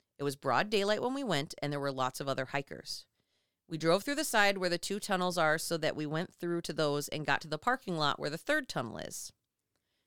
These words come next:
We got out and started unloading the car when we saw different sized handprints on the rear windshield.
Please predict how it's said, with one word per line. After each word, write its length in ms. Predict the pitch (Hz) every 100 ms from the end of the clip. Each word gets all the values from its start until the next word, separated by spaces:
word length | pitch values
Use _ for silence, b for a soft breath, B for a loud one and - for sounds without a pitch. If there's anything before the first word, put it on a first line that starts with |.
| _
We 100 | 170
got 220 | 165 185
out 220 | 262 240 -
and 120 | 170
started 280 | 165 165 202
unloading 340 | 233 202 220
the 80 | 220
car 300 | - 156 151
when 120 | 156
we 100 | 160
saw 340 | - 160 151
different 480 | - 156 185 254 277
sized 480 | - 196 180 185 -
handprints 580 | 190 190 190 151 135 -
on 140 | 147
the 80 | 156
rear 300 | 143 156 156
windshield. 720 | 147 147 147 - 110 87 -